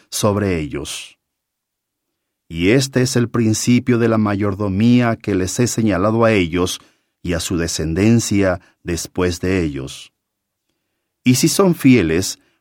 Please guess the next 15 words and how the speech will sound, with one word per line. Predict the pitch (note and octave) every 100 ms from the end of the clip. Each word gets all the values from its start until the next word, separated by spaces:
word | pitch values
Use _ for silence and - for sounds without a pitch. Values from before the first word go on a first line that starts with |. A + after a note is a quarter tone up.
| -
multiplicaré | B2+ C3+ C3+ C3+ B2+ B2+ C3 F3+
bendiciones | G3+ F#3+ F3 - E3 C#3+ G#2+
sobre | A#2+ F#2+ F2 F#2+ C#3+
ellos | E3+ G3 G3 - _ _
y | A2 G#2+
su | A#2
descendencia | G#2+ F#2+ F#2 F#2 G#2+ C#3+ C#3+ C#3+
después | B2 E2+ - G#2+ A2
de | C3 E3
ellos. | D#3+ F#2 D#2+ - - _ _ _ _ _
Sí, | - - B2+ E2+ - _ _ _
una | F2+ A2 A#2+
multiplicidad | A#2 A#2 - A2+ G#2+ G2+ A2 F#2+ F#2
de | F2+ G2+
bendiciones. | G2 G2 G2 - F#2 C#2+ C2+ C2+ -